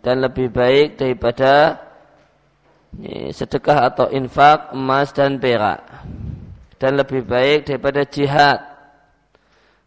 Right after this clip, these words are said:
Lebih baik daripada kalian berjumpa musuh, kemudian kalian menebas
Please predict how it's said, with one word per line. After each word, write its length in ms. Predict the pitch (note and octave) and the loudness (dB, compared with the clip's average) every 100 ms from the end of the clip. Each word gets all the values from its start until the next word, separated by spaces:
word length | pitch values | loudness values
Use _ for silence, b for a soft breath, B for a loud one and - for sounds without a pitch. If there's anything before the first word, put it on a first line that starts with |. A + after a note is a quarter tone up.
| - | -18
Lebih 240 | - B2 | -12 -10
baik 280 | A2+ A#2+ C3+ C#3+ | -6 -2 0 -2
daripada 400 | C3+ G#2+ B2+ C#3 | -6 -6 -4 -2
kalian 400 | C3 C3 C3 B2+ | -2 -2 -2 -4
berjumpa 480 | A#2+ C#3+ C3+ C3 | -6 -8 -4 -4
musuh, 720 | B2 B2 - D3+ E3 G3+ B3 - | -2 -6 -2 2 2 0 -4 -10
kemudian 480 | C3 B2+ C#3 C#3 | -10 -4 -4 -4
kalian 400 | C#3+ B2+ B2+ C#3 | -2 -2 0 -2
menebas 640 | C3+ B2+ B2 - C3+ - | -4 -6 -6 -4 -4 -4